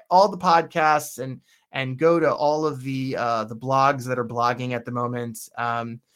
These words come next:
you know, make sure that you're always, like, you know, trafficking those so that they, they, uh, they become more visible and, and,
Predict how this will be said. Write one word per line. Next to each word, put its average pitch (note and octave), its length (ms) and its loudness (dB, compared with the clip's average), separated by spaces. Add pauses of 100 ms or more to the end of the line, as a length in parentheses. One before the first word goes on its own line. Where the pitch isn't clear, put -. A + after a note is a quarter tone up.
(240)
you C#3 100 -4
know, B2 240 0 (400)
make D#3+ 220 -2
sure E3 160 -2
that D3 180 -4
you're C#3+ 140 4
always, C3 400 0
like, A#2+ 220 -4 (100)
you C#3+ 100 -10
know, B2 100 -6
trafficking B2 600 -4
those A#2+ 260 -4
so B2 100 -8
that A2+ 140 -8
they, A#2 380 -6
they, A#2+ 360 -10
uh, A2+ 280 -6 (380)
they A#2+ 100 -6
become B2 280 -8
more A#2+ 220 -6
visible A2+ 520 -8
and, G#2+ 200 -10
and, G#2+ 240 -10